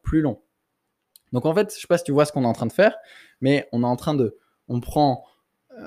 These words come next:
un horizon de temps large, on prend une échelle de, d'impact, euh, au, au, au niveau des autres, on prend différentes catégories de vie. Donc en fait, on est en train de, de, de tout étirer pour voir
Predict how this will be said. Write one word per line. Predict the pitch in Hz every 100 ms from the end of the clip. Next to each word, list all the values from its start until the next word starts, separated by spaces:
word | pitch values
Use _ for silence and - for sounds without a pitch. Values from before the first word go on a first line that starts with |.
| -
un | 110 117 113 113 127
horizon | 131 131 135 135
de | 117 104
temps | - - 180 170 - -
large, | 117 139 175 185 196 175 117
on | 117
prend | - 135 135 -
une | 113 127
échelle | 151 - 160 156 143
de, | 120 110 107
d'impact, | 110 131 139 147 151 - - _ -
euh, | 107 -
au, | 110 107 - 104 - _ 104
au, |
au | 107
niveau | 113 120
des | 120 120
autres, | 156 202 - _ _ -
on | 139
prend | 131 135
différentes | 156 202 190 175 165 156
catégories | 143 143 135 123 120
de | 120
vie. | 202 233 _ _ _ -
Donc | 120
en | 160
fait, | 208
on | 151
est | 135
en | 127
train | 165
de, | 151 117
de, | 120 117
de | 110 110
tout | 110 - 233 233
étirer | 180 - 170 147 208 - _ _ _ _ _ _ _ _ _ _ -
pour | 127
voir | 143 190 185